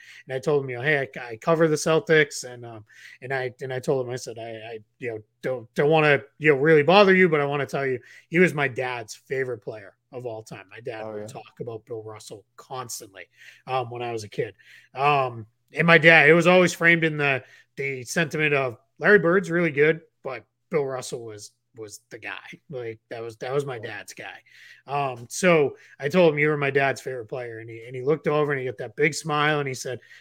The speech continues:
Speaker 1: "That just means your dad was a smart kid." And he stated that laugh, man, that, that,
Speaker 2: <laughs>
Speaker 1: that high-pitched, raspy laugh that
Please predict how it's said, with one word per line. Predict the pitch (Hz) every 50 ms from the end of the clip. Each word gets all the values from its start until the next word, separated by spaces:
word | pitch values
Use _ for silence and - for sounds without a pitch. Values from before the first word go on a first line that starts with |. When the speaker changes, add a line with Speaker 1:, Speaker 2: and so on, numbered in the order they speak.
| _ -
Speaker 1:
"That | 151 165 175
just | - 170 151 -
means | 160 160 160 156 139
your | 143 139
dad | 131 147 151 160 156
was | 143 143 127 117
a | 113
smart | - - 156 160 170 160 -
kid." | - 185 175 147 120 107 - _ _ - _ _ _ -
And | 120 123
he | 123 117
stated | - - - 135 135 127 123 120
that | 135 156 160 143 120 135
laugh, | 147 156 165 160 156 131 110 - - 156
man, | 143 151 151 147 143 143 147
that, | 147 147 139 127 - -
that, | 147 135 127 127 123 123 117
Speaker 2:
<laughs> | - 135 -
Speaker 1:
that | 135 123 117 120
high-pitched, | 131 147 160 165 165 165 170 - 175 170 165 151 - - -
raspy | 143 147 147 151 147 - - 156 143
laugh | 143 139 139 135 135 131 123 120 - - _
that | - 131